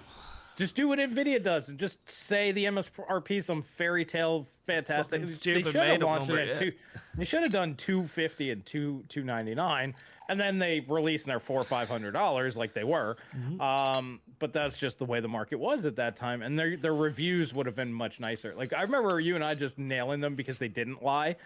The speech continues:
Speaker 1: Uh, I'm like, "Nvidia's playing the game. You have to play the game too. It's just that simple."
Speaker 2: Uh.
Speaker 1: Um, because ev-, everybody knew that they weren't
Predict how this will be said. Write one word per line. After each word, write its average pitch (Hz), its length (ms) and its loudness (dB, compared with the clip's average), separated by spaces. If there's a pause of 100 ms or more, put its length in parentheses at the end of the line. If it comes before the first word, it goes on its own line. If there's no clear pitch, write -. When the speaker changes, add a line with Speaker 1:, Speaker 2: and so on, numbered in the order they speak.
(380)
Speaker 1:
Uh, 131 40 -2
I'm 139 360 2
like, 160 200 0
"Nvidia's 190 420 0
playing 180 300 0
the 151 80 0
game. 143 320 -2
You 135 160 -4
have 135 180 0
to - 80 -18
play 123 160 0
the 113 100 -2
game 98 240 -6
too. 104 240 -8
It's - 120 -10
just 139 180 -2
that 101 180 -4
simple." - 380 -8 (320)
Speaker 2:
Uh. 98 100 -4
Speaker 1:
Um, 110 580 0 (420)
because 160 380 0
ev-, 156 280 0
everybody 139 380 0
knew 117 180 -2
that 101 160 -8
they 110 80 -2
weren't 104 480 -6